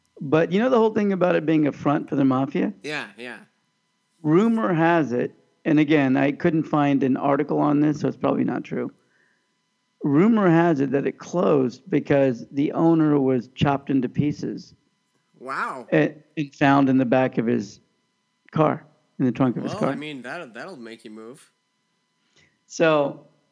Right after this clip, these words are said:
Speaker 1: I don't know what that means.
Speaker 2: Yeah.
Speaker 1: But, but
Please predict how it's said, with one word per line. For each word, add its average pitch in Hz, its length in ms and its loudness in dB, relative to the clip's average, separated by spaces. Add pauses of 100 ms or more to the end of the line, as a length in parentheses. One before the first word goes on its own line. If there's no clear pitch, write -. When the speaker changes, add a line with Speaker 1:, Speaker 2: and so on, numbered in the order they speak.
(380)
Speaker 1:
I 190 120 2
don't 180 120 2
know 156 80 4
what 131 80 0
that 117 140 -4
means. 117 300 -4
Speaker 2:
Yeah. 135 280 -10
Speaker 1:
But, 147 520 0 (560)
but 180 560 -2